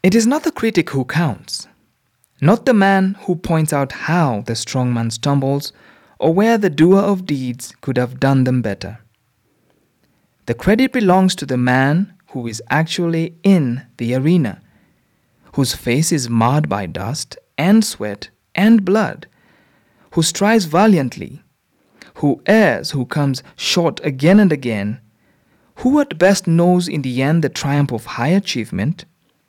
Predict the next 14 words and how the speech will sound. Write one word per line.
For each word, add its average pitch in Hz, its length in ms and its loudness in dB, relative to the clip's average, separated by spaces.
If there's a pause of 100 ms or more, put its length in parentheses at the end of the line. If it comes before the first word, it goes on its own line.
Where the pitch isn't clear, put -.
(340)
and 113 200 -4
who 135 220 -2
at 107 180 -4
the 104 100 -4
worst, 135 540 -2 (440)
if 113 180 -12
he 98 140 -6
fails, 135 580 -2 (640)
at 127 140 -4
least 147 240 0
fails 175 520 2 (140)
while 101 240 -6
daring 143 600 2 (260)
greatly." 104 560 -6